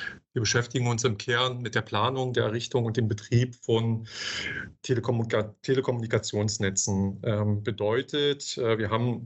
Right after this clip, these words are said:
einen Hauptfokus auf Mobilfunknetze, also den öffentlichen Mobilfunk. Wir sind allerdings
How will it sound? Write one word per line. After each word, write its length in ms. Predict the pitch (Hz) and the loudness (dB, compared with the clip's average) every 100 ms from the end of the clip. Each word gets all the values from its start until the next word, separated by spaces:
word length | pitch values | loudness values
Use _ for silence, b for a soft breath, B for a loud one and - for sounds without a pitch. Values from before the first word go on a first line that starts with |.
| 123 | -2
einen 140 | 101 | 4
Hauptfokus 680 | 107 - - 127 127 120 - | 4 4 0 2 2 0 0
auf 220 | 110 104 | -2 0
Mobilfunknetze, 880 | 113 110 165 - 160 160 156 151 147 | -2 0 -2 -2 0 0 0 0 0
also 140 | 113 | 0
den 80 | 107 | -2
öffentlichen 400 | 110 120 104 107 | 0 0 0 0
Mobilfunk. 580 | 104 110 156 147 135 127 | 0 0 0 2 0 2
Wir 80 | 117 | 0
sind 180 | 123 123 | 0 2
allerdings 380 | 117 113 107 | 2 2 2